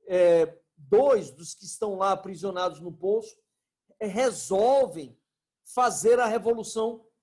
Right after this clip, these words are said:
que no caso é a revolução socialista. Mas o problema é que enquanto as pessoas não se transformarem,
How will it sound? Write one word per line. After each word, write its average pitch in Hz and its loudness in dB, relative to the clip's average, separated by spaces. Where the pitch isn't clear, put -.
que 277 -8
no 226 -6
caso 220 -2
é 240 -4
a 220 -2
revolução 214 -8
socialista. 240 -6
Mas 196 -8
o 262 -18
problema 240 -2
é 208 -2
que 220 -10
enquanto 247 -6
as 220 -2
pessoas 254 -2
não 208 -8
se 208 -18
transformarem, 208 -6